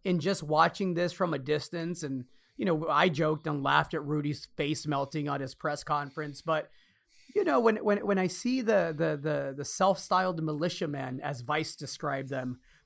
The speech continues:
who had the plan to, to kidnap the governor of Michigan, and they had a plan B and plan C if it didn't work out, where two hundred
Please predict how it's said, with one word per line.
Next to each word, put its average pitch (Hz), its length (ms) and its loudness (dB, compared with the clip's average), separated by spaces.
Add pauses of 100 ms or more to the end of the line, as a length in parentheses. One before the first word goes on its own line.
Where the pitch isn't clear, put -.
(180)
who 185 100 0
had 160 240 2
the 151 60 -6
plan 160 500 -8
to, 147 360 -8
to 143 160 -12
kidnap 160 500 -4
the 156 80 -6
governor 156 480 -4
of 139 60 -8
Michigan, 151 640 -6
and 135 180 -10 (300)
they 165 100 -2
had 180 220 2
a 170 60 0
plan 170 380 -2
B 151 220 -2
and 156 120 -2
plan 143 280 -4
C 165 220 -6
if 156 140 -8
it 156 40 -6
didn't 147 220 -6
work 143 280 -8
out, 143 260 -2
where 131 80 -10
two 180 300 -4
hundred 147 520 -4